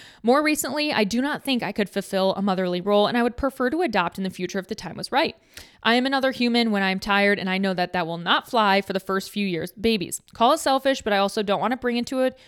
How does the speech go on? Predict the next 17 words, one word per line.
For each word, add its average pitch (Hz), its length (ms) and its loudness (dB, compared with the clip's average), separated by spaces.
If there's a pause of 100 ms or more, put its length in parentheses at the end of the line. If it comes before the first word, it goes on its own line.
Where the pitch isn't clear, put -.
(160)
bring 285 160 0
a 339 40 0
child 262 280 0
into 240 200 -2
a 226 40 0
family 202 340 0
who's 190 200 -6
not 196 200 -2
hundred 226 160 -2
percent 262 300 -6
confident 190 420 -6
in - 20 -4
the 185 80 -4
decision 180 460 -8
on 175 180 -10
both - 280 -14
ends. - 360 -12